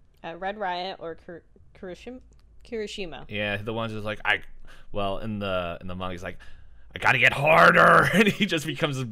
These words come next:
Speaker 2: tougher stone.
Speaker 1: Mm-hmm.
Speaker 2: And then there's a
Speaker 1: Oh,
Speaker 2: silver
Speaker 1: that's
Speaker 2: hair.
Speaker 1: the, uh, uh, yeah, the one in class B.
Speaker 2: Oh, you seen what I'm looking at now?
Speaker 1: I, no, I, I am having trouble finding it, but I just have,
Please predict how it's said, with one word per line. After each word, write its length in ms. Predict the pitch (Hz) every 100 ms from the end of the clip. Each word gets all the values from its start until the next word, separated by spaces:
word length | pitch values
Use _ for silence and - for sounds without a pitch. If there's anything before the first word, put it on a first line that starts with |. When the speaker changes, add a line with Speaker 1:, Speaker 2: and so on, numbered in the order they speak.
| 104 -
Speaker 2:
tougher 340 | 135 - 117
stone. 640 | 110 - 110 101 90 90 98 - - -
Speaker 1:
Mm-hmm. 120 | 185
Speaker 2:
And 180 | 107 104
then 320 | 104 101 101 - -
there's 220 | 117 113
a 40 | 202
Speaker 1:
Oh, 180 | 190
Speaker 2:
silver 280 | 180 185 185
Speaker 1:
that's 100 | 104
Speaker 2:
hair. 100 | 185
Speaker 1:
the, 240 | 202 185 180
uh, 200 | 170 - -
uh, 260 | 175 160 -
yeah, 280 | 156 - - -
the 100 | 175
one 160 | 165 165
in 80 |
class 360 | 160 151 151 - _
B. 340 | 160 160 233 - - _ - _ _ - - -
Speaker 2:
Oh, 140 | 107 95
you 120 | 92
seen 200 | - 98
what 100 | 92
I'm 80 | 92
looking 200 | 90 101
at 100 | 101
now? 220 | 107 110 _ - - -
Speaker 1:
I, 540 | 190 196 190 185 185 208 -
no, 360 | 196 165 139 -
I, 220 | 170 160 -
I 240 | 160 156 _ - -
am 340 | 160 151 147 -
having 300 | 165 151 -
trouble 240 | - -
finding 360 | - 156 - -
it, 160 | - -
but 260 | 175 156 73
I 160 | 160
just 380 | 156 151 - -
have, 440 | - 151 151 147